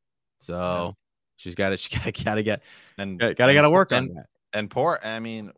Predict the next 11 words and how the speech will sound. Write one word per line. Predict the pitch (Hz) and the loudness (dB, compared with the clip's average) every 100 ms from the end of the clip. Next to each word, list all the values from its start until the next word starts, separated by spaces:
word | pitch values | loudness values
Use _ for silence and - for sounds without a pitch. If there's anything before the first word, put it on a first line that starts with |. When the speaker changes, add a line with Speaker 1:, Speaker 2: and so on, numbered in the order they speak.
| _ | _
Speaker 2:
and | 95 87 | -18 -14
poor | 110 127 | -14 -14
Quentin, | - 120 113 101 | -14 -14 -16 -18
you | 98 104 | -14 -14
know, | 107 | -12
Martell. | 107 107 104 120 110 - _ _ | -12 -10 -8 -8 -10 -16 _ _
Speaker 1:
Yeah, | 95 87 85 _ _ _ _ _ - | -6 -4 -6 _ _ _ _ _ -10
I | 92 90 | -8 -6
know. | 85 76 - _ _ _ _ - | -8 -12 -14 _ _ _ _ -6
It | 107 - | -4 -2
sucks. | 104 80 - - | -6 -6 -12 -20